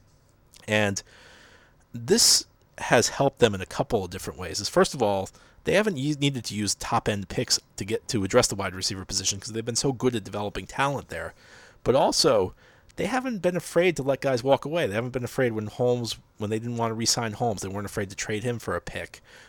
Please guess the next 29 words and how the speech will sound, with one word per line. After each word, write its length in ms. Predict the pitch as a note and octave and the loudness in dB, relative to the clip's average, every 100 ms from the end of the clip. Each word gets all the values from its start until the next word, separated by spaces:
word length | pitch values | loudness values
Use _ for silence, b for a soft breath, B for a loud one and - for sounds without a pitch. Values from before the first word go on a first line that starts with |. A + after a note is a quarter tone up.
| B | B
They 80 | A#2 | -4
weren't 100 | G#2+ | 0
afraid 220 | - G#2+ | 2 2
to 80 | A2 | 2
let 180 | A2 | -4
Mike 300 | A2 A2 G#2 | -2 -2 2
Wallace 420 | B2 B2+ B2 G2 - | 4 6 6 2 0
walk 240 | F#2+ - | -2 -4
away. 160 | E2 D2+ | -8 -12
They 60 | |
weren't 180 | F2+ F#2 | -10 -10
afraid 240 | F#2 A2 | -4 -2
to 120 | G2+ G#2+ | -2 -4
let 100 | G#2 | 0
Sanders 420 | C#3 C#3+ A#2 - | 0 0 -2 -2
walk 220 | G2 F#2+ | -2 -2
away 160 | D#2+ E2 | -4 -10
because 280 | F#2+ A2+ G2+ | -8 -4 0
they 100 | A#2 | 2
knew 240 | C3+ D3+ B2 _ _ - | 4 2 0 _ _ -6
that 220 | G2+ G#2+ | 0 4
they 140 | B2 | 4
had 240 | A#2 B2+ A2+ | 4 0 2
the 80 | |
ability 480 | G#2+ G#2+ A2 G#2 G2+ | 2 2 2 0 -4
to 100 | F#2+ | -6
replace 400 | F#2 - A2+ B2+ | -10 -6 -2 0
those 280 | - F2+ E2 | 0 -4 -6
guys. 440 | - - - - | -8 -10 -6 -8